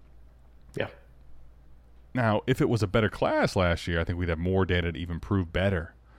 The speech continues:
Speaker 2: But the point here, Mike, is this. Dynasty Degenerates is this. If you sat there and forced someone that had twelve first round picks to make all twelve, and if they had to h-, diamond hand them,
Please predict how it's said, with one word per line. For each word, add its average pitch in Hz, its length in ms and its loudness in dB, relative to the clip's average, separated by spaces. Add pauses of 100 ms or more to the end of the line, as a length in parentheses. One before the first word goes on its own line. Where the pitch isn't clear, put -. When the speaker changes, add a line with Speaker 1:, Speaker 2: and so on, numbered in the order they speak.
(200)
Speaker 2:
But 113 100 0
the 95 60 2
point 160 300 4
here, 131 180 6
Mike, 104 240 4
is 80 160 -6
this. - 380 -10 (1120)
Dynasty 107 380 6
Degenerates 92 440 0
is 82 120 -6
this. - 400 -12 (760)
If - 120 -4
you 107 60 2
sat 151 340 8
there 143 140 10
and 120 80 8
forced 127 300 10
someone 90 360 4
that 85 100 -2
had 87 220 0
twelve 117 380 4
first 110 280 2
round 113 200 2
picks 80 280 -4
to - 100 -8
make 92 240 -2
all 98 160 4
twelve, - 520 -2 (1000)
and 113 120 4
if 107 140 2
they 120 200 4
had 131 200 4
to 104 60 4
h-, - 140 -2 (180)
diamond 117 380 6
hand 78 260 -2
them, 73 180 -12